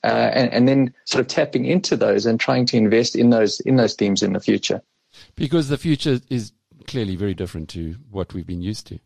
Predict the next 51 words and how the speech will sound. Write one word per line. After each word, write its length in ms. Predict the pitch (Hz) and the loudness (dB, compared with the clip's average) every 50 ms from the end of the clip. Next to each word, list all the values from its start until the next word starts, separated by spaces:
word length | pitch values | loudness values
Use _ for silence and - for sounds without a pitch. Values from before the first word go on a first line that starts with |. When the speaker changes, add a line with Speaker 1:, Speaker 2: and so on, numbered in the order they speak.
| _ 311 285 | _ -14 -6
Speaker 1:
Yes, 440 | 277 - 120 117 120 113 110 - - | -2 0 2 4 4 4 2 2 0
correct. 440 | - - - 120 107 101 - - | -2 -2 -2 0 0 -2 -2 -2
I 40 | 110 | -2
mean, 120 | 110 110 110 | 0 2 2
the 60 | 113 | 0
f-, 200 | 113 - 165 135 | 0 0 0 0
the 100 | 131 127 | 0 0
future, 800 | - - 175 175 175 - - 175 151 151 143 139 123 123 135 120 | 0 2 0 2 0 0 0 2 2 2 2 2 2 0 0 0
uh, 20 | - | -2
if 220 | - - - - | -4 -6 -6 -6
you 60 | - 127 | -6 -4
think 160 | 170 160 - | -2 -2 -2
about 260 | 135 117 127 120 117 | 0 0 0 0 -2
just 200 | - 139 123 - | -2 -4 -4 -4
the 60 | 120 | -4
pace 480 | 117 - - - 151 147 135 - - - | -6 -4 -4 -2 0 0 0 0 -2 -2
of 180 | 117 117 107 | -2 -2 -2
innovation 680 | 113 110 113 110 98 107 107 113 117 113 - - 117 107 | 0 0 0 0 2 2 2 2 2 0 -2 -4 -4 -4
and 120 | 104 101 | -4 -4
the 60 | 101 - | -6 -6
pace 340 | _ - - 131 131 127 - | _ -2 0 0 0 0 0
that 200 | 117 104 107 - | -2 -2 -2 0
things 280 | - 120 113 113 110 | 0 2 2 2 0
change, 520 | - - - 143 135 123 110 104 101 - - _ _ - _ _ _ _ _ - | 0 0 0 0 2 2 0 0 -2 -4 -6 _ _ -20 _ _ _ _ _ -2
um, 300 | 113 113 113 117 117 - | 0 2 2 0 0 -2
it 120 | - 120 | 0 0
is 120 | 127 127 - | 2 2 0
staggering, 640 | - - 151 139 135 139 123 127 113 101 95 92 - - - - | 0 0 0 2 2 2 2 0 0 0 -2 -4 -10 -14 -10 -8
uh, 180 | 113 110 107 107 - | -6 -6 -6 -6 -8
compared 380 | - 110 107 - 117 110 104 | -8 -6 -2 2 2 2 2
to 140 | - - 110 | 0 0 0
what 160 | 107 107 104 | 2 2 2
it 120 | 101 95 98 | 2 2 2
used 260 | 101 107 107 - - | 2 2 2 2 0
to 80 | - 107 | -2 -2
be 340 | - 110 107 107 107 104 104 | 2 2 2 4 4 2 2
in, 160 | 107 104 104 | 0 0 -2
in, 240 | 107 110 107 - - | -2 0 -2 -2 0
in 140 | - 123 104 | 0 0 2
old 240 | - - 117 117 - | 2 2 2 2 2
years. 160 | 107 104 - | 2 2 2
I 40 | - | 2
mean, 160 | 107 113 110 - - - - | 2 2 0 -2 -6 -8 -2
you 60 | - | 0
just 140 | 139 135 - | 0 0 0
think 160 | 156 143 - | 0 0 2
of 60 | 127 123 | 2 4
an 100 | 120 110 | 4 4
example, 560 | 107 101 110 117 127 135 127 127 117 104 101 | 4 4 2 2 2 2 0 0 0 0 0
how 180 | 110 113 113 | 2 0 2
long, 320 | 113 117 120 120 120 113 | 2 2 2 2 0 -2